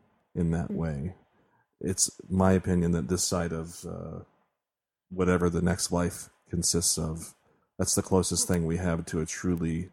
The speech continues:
Speaker 1: spiritual
Speaker 2: Mm.
Speaker 1: relationship is when someone deeply knows us like that.
Speaker 2: Mm-hmm.
Speaker 1: And so if, just begin to notice,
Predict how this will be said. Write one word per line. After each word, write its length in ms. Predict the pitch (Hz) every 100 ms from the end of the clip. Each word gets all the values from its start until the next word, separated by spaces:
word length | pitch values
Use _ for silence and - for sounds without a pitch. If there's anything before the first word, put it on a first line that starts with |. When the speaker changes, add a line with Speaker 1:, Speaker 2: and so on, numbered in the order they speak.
| _
Speaker 1:
spiritual 540 | - - 95 85 82
Speaker 2:
Mm. 40 | 80
Speaker 1:
relationship 640 | 82 80 - 87 - 76
is 140 | 85 80
when 120 | 82
someone 420 | - 87 82 82
deeply 400 | 85 87 - 85
knows 400 | 80 80 85 85
us 280 | 87 90 -
like 240 | 80 92
that. 260 | 98 104 110 _ _ _ _ _ _ -
Speaker 2:
Mm-hmm. 340 | 202 180 185 180 - _ -
Speaker 1:
And 160 | 98
so 460 | - 101 98 95 95 - -
if, 220 | 95 95 _ _ _ _ _ _
just 220 | - 107 -
begin 320 | 107 98 98
to 140 | 95
notice, 720 | 85 87 98 95 87 - -